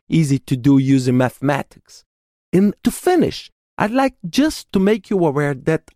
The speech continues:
I presented to you five mechanisms, five approaches,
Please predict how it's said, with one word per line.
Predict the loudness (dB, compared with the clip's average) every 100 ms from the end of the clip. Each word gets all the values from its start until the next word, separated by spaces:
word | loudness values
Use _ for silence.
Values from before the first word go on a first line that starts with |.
| -6
I | -4 -4 -4
presented | -4 -2 -2 -2 -4 -4
to | -2
you | 0 -2 _ _
five | _ -20 -6 -2 0 0 -2 -2
mechanisms, | -4 -4 -12 -12 -20 _ _
five | -8 -2 0 0 -2 -4
approaches, | -4 0 0 0 -4 -20 -20